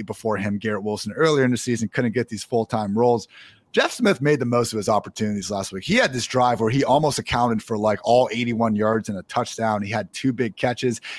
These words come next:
and then was open. I don't know how this wasn't a D P I penalty. The, I think it was, uh, Marshawn Lat-, no, it wasn't Marshawn Lattimore.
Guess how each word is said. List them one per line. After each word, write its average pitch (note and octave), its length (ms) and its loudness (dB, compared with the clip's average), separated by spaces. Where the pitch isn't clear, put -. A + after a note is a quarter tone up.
and D#3+ 100 -2
then C#4+ 240 6
was D#3 320 4
open. C#3+ 520 2
I F#3+ 100 2
don't G#3+ 120 2
know B2+ 100 4
how D#3+ 300 2
this B2+ 200 -4
wasn't A2+ 280 0
a - 20 -2
D A2+ 200 -4
P G#2+ 200 -8
I G#2+ 160 -2
penalty. G2 460 -6
The, G2 260 -6
I A2 80 -2
think A#2 140 -2
it B2 40 -4
was, G#2 180 -6
uh, G2+ 120 -4
Marshawn G#2 500 -2
Lat-, G#2+ 300 0
no, A#2+ 100 -2
it A2+ 40 2
wasn't F#2 200 -6
Marshawn F#2 340 -12
Lattimore. G2 440 -8